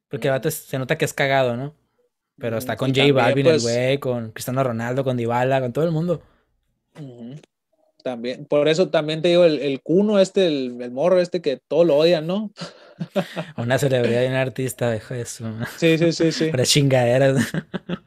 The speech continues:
Speaker 2: Pe-, pero a pesar de eso, también ha logrado sus cosas, ¿no?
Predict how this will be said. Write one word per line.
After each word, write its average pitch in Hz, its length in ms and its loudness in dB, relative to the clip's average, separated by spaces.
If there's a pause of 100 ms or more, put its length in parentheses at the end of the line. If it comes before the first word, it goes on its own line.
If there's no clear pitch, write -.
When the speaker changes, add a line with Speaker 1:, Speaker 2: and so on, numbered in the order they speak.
Speaker 2:
Pe-, 160 180 -4 (480)
pero 170 200 6
a 165 100 4
pesar 170 320 4
de 196 140 6
eso, 196 180 2
también 160 360 2
ha 180 80 4
logrado 180 420 8
sus 165 220 -4
cosas, 233 340 4
¿no? 247 240 -2